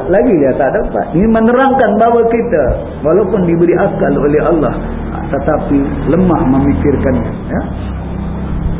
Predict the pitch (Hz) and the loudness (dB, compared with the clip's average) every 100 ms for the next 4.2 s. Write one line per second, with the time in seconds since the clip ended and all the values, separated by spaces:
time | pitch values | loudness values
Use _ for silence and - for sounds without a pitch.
0 | - - - - - - - - - 139 | -4 -6 -6 -8 -8 -10 -8 -8 -2 2
1 | 180 190 196 196 190 262 - 139 220 - | 2 2 4 4 4 2 2 4 4 2
2 | - - - - - - - - - - | -2 -6 -8 -8 -8 -6 -8 -8 -8 -8
3 | - - 147 208 208 233 175 247 - 147 | -6 -2 0 4 4 4 4 4 4 2
4 | 170 | 2